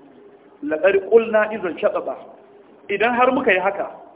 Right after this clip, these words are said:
to haƙiƙa mun faɗi kalma mai wuce gona da iri. Ina fata an lura.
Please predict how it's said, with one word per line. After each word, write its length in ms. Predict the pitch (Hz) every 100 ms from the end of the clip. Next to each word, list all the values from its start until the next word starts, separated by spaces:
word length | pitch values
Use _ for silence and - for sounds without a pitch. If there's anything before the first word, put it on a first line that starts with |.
| - - - -
to 80 | -
haƙiƙa 640 | 180 170 175 247 254 208 170
mun 180 | 214 226
faɗi 200 | 190 196 -
kalma 400 | 247 247 220 170
mai 140 | 165
wuce 240 | 196 -
gona 300 | 196 180 185 180
da 60 |
iri. 240 | 156 156 - - - - - - - - - - - - - - - -
Ina 100 | 226
fata 200 | 202 202
an 80 | 208
lura. 240 | 185 -